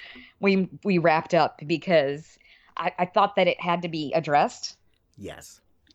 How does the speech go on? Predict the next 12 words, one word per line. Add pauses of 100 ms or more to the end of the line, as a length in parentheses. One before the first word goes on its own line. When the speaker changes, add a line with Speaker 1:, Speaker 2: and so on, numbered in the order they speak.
(160)
Speaker 1:
Um, (920)
yeah, (840)
it, (480)
it
certainly, (1200)
yeah, (160)
it
certainly
deserved
to
be
addressed.